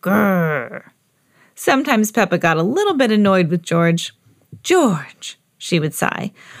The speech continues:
"why do you always say dinosaur for everything? It's so boring."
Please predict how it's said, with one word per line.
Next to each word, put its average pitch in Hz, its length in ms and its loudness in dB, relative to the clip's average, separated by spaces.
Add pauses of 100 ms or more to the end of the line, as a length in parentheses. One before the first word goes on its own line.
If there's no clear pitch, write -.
(140)
"why 320 200 2
do 302 60 -2
you 285 280 -2
always 233 500 2
say 185 380 2
dinosaur 220 680 0
for 175 200 -2
everything? 165 580 -2 (140)
It's 247 200 -4
so 285 680 2
boring." 185 800 2